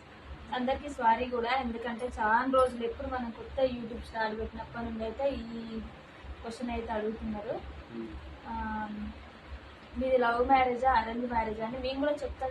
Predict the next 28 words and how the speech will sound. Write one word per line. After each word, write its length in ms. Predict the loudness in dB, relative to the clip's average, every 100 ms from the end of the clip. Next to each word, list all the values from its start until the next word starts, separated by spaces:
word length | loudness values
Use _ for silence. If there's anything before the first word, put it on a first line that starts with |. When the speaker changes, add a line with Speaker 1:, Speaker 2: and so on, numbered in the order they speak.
| -4
Speaker 1:
చెప్తాం, 260 | -8 -6
చెప్తాం 400 | -6 -6 -8 -6
అనుకుంటేనే 520 | -4 -6 -6 -6 -4 -4
ఎప్పుడు 280 | -6 -4 2
టైం 360 | 2 2 -2
కుదరలేదు. 500 | -2 -2 -2 -2 2
ఎందుకంటే 520 | 2 2 -6 -8 -8
మా 100 | -4
ఆయన 220 | -2 -2 -4
ఎప్పుడు 340 | -8 -8 -6
వర్క్కి 280 | -8 -8 -8
వెళ్తాడు 280 | -8 -4 -2
కదా, 300 | 0 0 -2 -10 -14 -12 0
ఎప్పుడు 260 | 0 2 -6
చిన్న 240 | -2 -2
టైం 380 | 2 2 2 2
దొరికినా 360 | 2 2 0 2
రీల్స్ 400 | 2 -2 -4 -2
అవి 180 | -2
ఇవి 220 | -2 -4 -4
చేస్తాం 260 | -6 -6
కానీ 140 | -4 -4
ఇంత 260 | -4 -2
పెద్ద 180 | -4 -2
లాంగ్ 340 | 0 0 -2
వీడియో 260 | -4 -2 -2
తీయడానికి 520 | -2 -2 -2 -6 -6
అయితే 200 | -8 -6